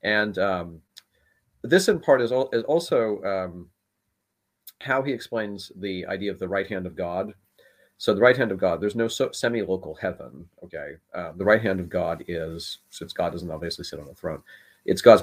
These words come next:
power and glory, and God's power and glory are everywhere. So Jesus, the man Jesus, therefore, has to, in some mysterious sense, be everywhere. And this also, oh, then connects with his argument in favor of Eucharistic presence.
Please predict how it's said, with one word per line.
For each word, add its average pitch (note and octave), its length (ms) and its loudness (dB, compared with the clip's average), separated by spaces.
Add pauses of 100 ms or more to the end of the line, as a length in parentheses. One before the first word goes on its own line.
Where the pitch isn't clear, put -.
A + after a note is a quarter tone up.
power A#2 300 8
and F#2+ 120 -6
glory, F#2 520 0
and G2+ 100 -10
God's G2+ 180 -6
power F2+ 220 -8
and F2 120 -18
glory F2 200 -10
are D2+ 120 -16
everywhere. D#2+ 640 -6 (100)
So E2 420 -10 (240)
Jesus, G2 340 0
the G2+ 80 -4
man F#2 160 0
Jesus, F2+ 300 -4
therefore, E2+ 340 -4
has E2 180 -6
to, D2+ 280 -10
in F#2 80 -6
some E2+ 220 -6
mysterious D#2 340 -10
sense, D2 180 -14
be - 140 -4
everywhere. G#2 380 2 (360)
And A2 100 4
this C#3 200 8
also, A#2 420 8
oh, F#2 460 4
then G2 180 0
connects F#2 440 -4
with F2+ 160 -4
his F2 180 -6
argument F2+ 380 -2
in D#2+ 60 -16
favor E2+ 260 -6
of - 100 -12
Eucharistic F2+ 500 -8
presence. E2+ 640 0